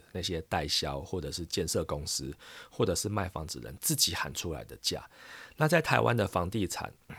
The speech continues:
有一个非常非常就是久的，长久的习惯，就是定价绝对都比最后的成交价，成交价高很多。这个我也不知道为什么，可能是台湾人喜欢杀价，所以他们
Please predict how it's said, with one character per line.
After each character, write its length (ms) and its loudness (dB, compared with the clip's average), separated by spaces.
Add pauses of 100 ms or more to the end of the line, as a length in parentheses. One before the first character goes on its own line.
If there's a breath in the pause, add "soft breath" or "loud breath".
有 160 -2
一 80 -2
个 120 0
非 220 2
常 240 -2
非 140 0
常 280 -4 (160)
就 140 -8
是 320 -6 (960 loud breath)
久 260 2
的， 240 -6 (140)
长 180 2
久 140 2
的 140 -2
习 260 2
惯， 180 -2
就 120 -2
是 260 -2 (460 loud breath)
定 220 4
价 300 2
绝 200 0
对 200 4
都 180 4
比 160 0
最 180 0
后 140 0
的 100 -2
成 220 -4
交 220 -4
价， 320 -8
成 180 0
交 180 2
价 360 0
高 200 2
很 160 -6 (160)
多。 320 -6
这 80 0
个 120 6
我 120 8
也 60 6
不 100 -6
知 120 -6
道 100 0
为 160 -2
什 160 -4
么， 220 -14
可 100 -8
能 140 -2
是 280 2 (360 loud breath)
台 160 2
湾 180 8
人 160 6
喜 160 2
欢 180 0
杀 280 -2
价， 280 -4
所 200 2
以 20 2
他 140 0
们 280 0